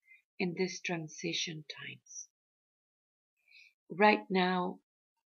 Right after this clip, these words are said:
it is very, very important to recognize all your skills and all this power.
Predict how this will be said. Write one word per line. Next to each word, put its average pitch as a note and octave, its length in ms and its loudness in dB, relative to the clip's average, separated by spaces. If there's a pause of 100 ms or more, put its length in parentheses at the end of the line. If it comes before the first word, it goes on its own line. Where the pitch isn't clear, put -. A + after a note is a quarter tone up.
(340)
it E3 140 4
is F3+ 240 -2
very, A3 340 4
very G3+ 280 2
important G3 800 -4
to F3+ 180 -4
recognize E3+ 880 -4 (100)
all F#3 240 2
your F3+ 260 -2
skills - 840 -6 (1040)
and F#3 180 2 (100)
all G3+ 320 8
this F#3 400 2
power. G3+ 600 0